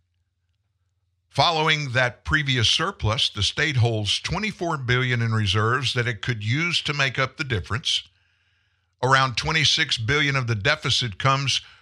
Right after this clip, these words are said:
from the state receiving less revenue than previous projection. Kinda like Joe's chagrin,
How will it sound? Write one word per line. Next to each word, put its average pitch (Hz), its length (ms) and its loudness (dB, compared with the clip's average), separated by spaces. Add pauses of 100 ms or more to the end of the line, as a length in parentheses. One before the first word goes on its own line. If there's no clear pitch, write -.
(120)
from 120 160 0
the 117 100 2
state 151 500 0
receiving 120 720 2 (240)
less 147 400 2
revenue 147 600 4 (360)
than 131 200 0
previous 135 540 2
projection. 123 580 0 (340)
Kinda 180 300 4
like 139 360 2 (720)
Joe's 135 400 4
chagrin, 127 840 2